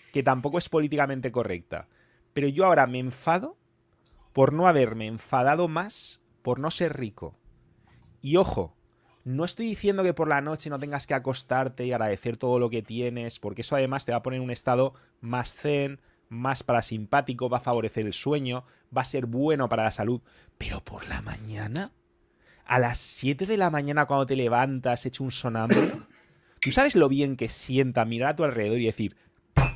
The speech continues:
"Me cago en la puta"? Están imprimiendo dinero los bancos centrales. Toda esta gente que hay a mi alrededor, o que conozco, o que debería haber, porque si no la hay, debería haberla, que es más taruga que yo, y míralos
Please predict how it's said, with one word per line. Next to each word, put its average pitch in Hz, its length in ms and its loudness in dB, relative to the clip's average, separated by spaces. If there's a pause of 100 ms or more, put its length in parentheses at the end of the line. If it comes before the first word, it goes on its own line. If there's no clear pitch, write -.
(220)
"Me 127 120 -8
cago 131 280 -10
en 160 60 -8
la 135 120 -10
puta"? - 380 -12 (960)
Están 185 380 4
imprimiendo 185 580 0
dinero 160 280 0
los 131 200 0
bancos 151 380 2
centrales. 107 800 -2 (640)
Toda 214 260 2
esta 185 280 4
gente 175 600 -2 (360)
que 151 100 4
hay 160 120 8
a 160 80 6
mi 147 80 0
alrededor, 123 640 2
o 131 100 -2
que 135 120 0
conozco, 139 560 2 (100)
o 196 180 6
que 190 120 6
debería 175 360 6
haber, - 320 4 (140)
porque 135 200 2
si - 140 -6
no 135 80 0
la 156 100 8
hay, 151 120 6
debería 131 320 4
haberla, 123 420 -2 (460)
que 160 80 -2
es 156 100 -4
más 170 220 0
taruga 151 340 4
que 120 120 -2
yo, 165 200 -4 (260)
y 123 120 -4
míralos 185 720 -4